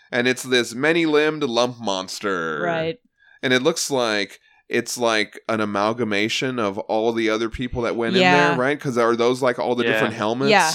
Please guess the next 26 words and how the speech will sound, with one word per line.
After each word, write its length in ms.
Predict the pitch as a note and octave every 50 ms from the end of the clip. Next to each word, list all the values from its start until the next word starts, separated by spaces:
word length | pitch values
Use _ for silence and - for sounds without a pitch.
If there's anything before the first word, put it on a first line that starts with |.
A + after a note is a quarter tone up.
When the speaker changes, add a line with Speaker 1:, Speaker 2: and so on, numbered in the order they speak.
| - -
Speaker 2:
those 200 | F#3+ F#3+ F#3 A3
are 80 | G#3 - -
Speaker 3:
Yeah. 220 | A3 A3+ A#3 -
Speaker 2:
people 260 | - F3 F3 F3 E3+ -
Speaker 1:
Yeah. 420 | - B2+ B2 A#2+ A#2+ A#2+ A#2 A2+ G#2+
Speaker 2:
that 140 | - - -
have 240 | F#3 - F2 E2 F#3
been 340 | F#3+ F3+ F3+ F3 E3+ E3
mutated 460 | F3 E3+ E3+ D#3+ - F3 E3 D#3 D3 D3+
into 240 | D#3 D3 - D#3
a 40 | D3
monster, 320 | D3 C3+ A#2+ - - - C3+
Speaker 1:
So 100 | C3 A#2
Speaker 2:
for 20 |
Speaker 1:
they're 100 | A#2 A2+
just, 200 | A2+ B2+ B2 G#2
Speaker 2:
sure. 100 | A#2+ A#2
Speaker 1:
like, 80 | A2+ A2+
all 240 | A2+ A2+ A2 G#2+
mashed 580 | F#2+ F#2+ F#2+ G2 F#2 F2+ F2 F#2+ G#2 - - -
together. 760 | - G2+ F2 F2+ F2+ F#2 F#2+ G#2 G#2 G#2 G#2+ A2 A2 A2+ - _ _ _ -
Speaker 2:
Now, 140 | A#3+ C4 A3
I 100 | B3+ D#4
don't 160 | F4+ F#4+ F#4
understand 800 | E4+ D#4 C#4+ - - C#4+ B3+ A#3+ A#3+ A#3 A3+ A3 G#3+ G3+ - - _ _ _
Speaker 1:
<laughs> 80 | -